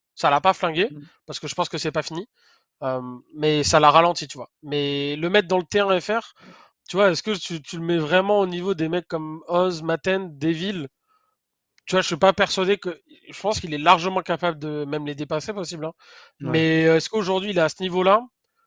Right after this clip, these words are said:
Speaker 1: Moi, je pense pas. Tu vois, quand même, Oz, comme je te dis, il y a E M S à l'époque qui jouait tous les cracks, euh, en Europe. Euh, Maten, il a fait des très belles choses. Euh, Devil, à chaque fois, mine de rien, ses équipes, euh,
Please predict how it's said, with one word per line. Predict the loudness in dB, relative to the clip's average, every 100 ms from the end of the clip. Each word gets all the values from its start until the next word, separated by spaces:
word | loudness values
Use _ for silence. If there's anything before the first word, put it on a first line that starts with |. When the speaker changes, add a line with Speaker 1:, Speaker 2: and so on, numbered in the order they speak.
| _ _ _
Speaker 1:
Moi, | -8
je | -4
pense | -4 0
pas. | -2
Tu | -2
vois, | -6
quand | -6
même, | -2
Oz, | -2 -2
comme | -6
je | -10
te |
dis, | -8
il | -6
y | -6
a | -6 -6
E | -4
M | -2
S | -2 -4
à |
l'époque | -6 -6 -12
qui | -12
jouait | -18
tous | -12 -8
les | -8
cracks, | -6 -10 -8
euh, | -8 -8
en | -8
Europe. | -4 0 0 -2 _ -20 -20 _ -8
Euh, | -4
Maten, | 0 0 0
il | -2
a | -6
fait | -6
des | -8
très | -6 -4
belles | -2
choses. | 0 0 0 -6 _ _ _ -8
Euh, | -4 -2
Devil, | 0 0 0 -2
à |
chaque | -2 -4
fois, | -2 -2
mine | -2
de | -2
rien, | -2 -2
ses | -6 -10
équipes, | -10 -14 -12
euh, | -10 -8 -10